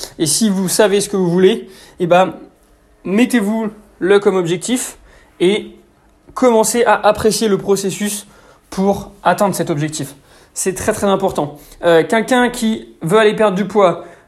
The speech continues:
euh, et qui commence par exemple la course à pied et à faire attention à ce qu'il mange, mais cette même personne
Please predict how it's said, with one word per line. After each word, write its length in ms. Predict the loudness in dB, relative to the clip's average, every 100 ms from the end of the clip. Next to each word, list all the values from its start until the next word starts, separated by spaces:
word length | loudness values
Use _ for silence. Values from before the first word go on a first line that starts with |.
| -2
euh, 340 | 2 2 0 -2
et 80 | -4
qui 160 | -4 -2
commence 320 | 0 0 2
par 120 | 2
exemple 200 | 2 2
la 80 | 0
course 220 | -2 0
à 80 | -2
pied 360 | 0 0 2
et 60 | 2
à 60 | 4
faire 140 | 2
attention 280 | 2 2 0
à 60 |
ce 80 | 0
qu'il 100 | -2
mange, 280 | 0 -2 -2
mais 420 | 0 2 0 -4 -20 -20 _
cette 200 | -4 -2
même 160 | 0 2
personne 480 | 2 2 2 2